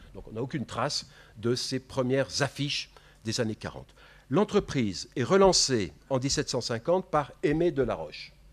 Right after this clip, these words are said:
Alors, Aimé Delaroche, c'est un des deux grands noms,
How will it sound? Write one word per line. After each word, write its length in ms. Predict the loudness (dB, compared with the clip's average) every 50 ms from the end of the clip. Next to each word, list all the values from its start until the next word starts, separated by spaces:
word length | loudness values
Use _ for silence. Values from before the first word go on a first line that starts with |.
| -20 -20 -20 -20 -20 -20 -10
Alors, 160 | -6 -6 -6 -4 0
Aimé 240 | 0 2 2 2 2
Delaroche, 520 | 2 2 2 4 4 2 2 2 -2 -4
c'est 200 | -2 0 0 0
un 160 | 0 -2 -4
des 240 | -4 -4 -4 -4 -4
deux 240 | -2 0 0 0 0
grands 440 | -2 -2 0 2 2 2 2 -2 -12 -20 _ _ _ _ _ _ -20 _ _ -6 0
noms, 320 | 6 8 8 8 6 4